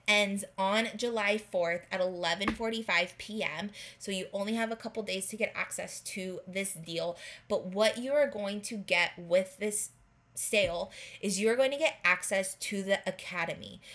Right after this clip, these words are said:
The Academy is my year membership that grants access to all of my old and new masterclasses and embodiment sessions for an entire year. Originally, this program or membership is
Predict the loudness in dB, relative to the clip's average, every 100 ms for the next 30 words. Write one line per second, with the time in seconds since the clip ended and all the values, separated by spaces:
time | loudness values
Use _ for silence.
0 | -16 0 2 2 2 2 2 2 -2 -2
1 | 0 0 0 -2 -2 2 2 2 0 0
2 | 0 -4 -4 -6 -8 -8 -4 -4 -4 0
3 | 0 0 -4 -4 -6 -8 -6 -2 -2 0
4 | 0 -2 -2 -4 -2 -2 -4 -6 -2 0
5 | 0 0 0 -2 -4 -6 -6 -6 -6 -2
6 | -2 -2 -6 -14 -16 -6 2 2 4 2
7 | 2 2 2 0 -2 -2 -2 -4 -4 -6
8 | -4 -2 0 -2 -4 -4 2 4 4 2
9 | 0 -8 -20 _ -8 0 4 4 2 -8
10 | _ _ _ _ 2 4 6 6 6 2
11 | 0 0 -2 -4 -6 0 4 4 4 -2
12 | -6 -8 2 2 4 4 6 4 2 4
13 | 4 4 -2 0 0 0 -2 -4 -4